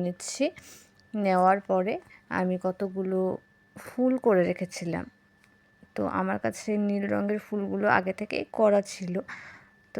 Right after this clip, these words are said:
তোমাদেরকে আর ফুলগুলো কীভাবে করেছি সেটা দেখালাম না। তো কাপড়টা মোড়ানোর পরে এই নীল রঙের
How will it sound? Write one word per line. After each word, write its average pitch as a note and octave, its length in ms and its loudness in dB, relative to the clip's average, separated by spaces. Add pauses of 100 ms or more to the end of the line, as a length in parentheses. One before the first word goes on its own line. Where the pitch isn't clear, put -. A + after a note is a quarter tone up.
(120)
তোমাদেরকে G3 480 2
আর G3+ 140 4
ফুলগুলো G#3+ 480 -2
কীভাবে G#3+ 360 -2
করেছি G#3+ 260 -4 (120)
সেটা G#3 180 -2 (120)
দেখালাম G3+ 420 2 (120)
না। G#3+ 60 2 (1300)
তো G#3+ 80 -4 (480)
কাপড়টা G3+ 400 -2 (120)
মোড়ানোর G3 420 -2 (100)
পরে G3 180 0 (200)
এই F#3+ 80 -2 (120)
নীল G3 160 -2 (100)
রঙের G#3+ 240 -4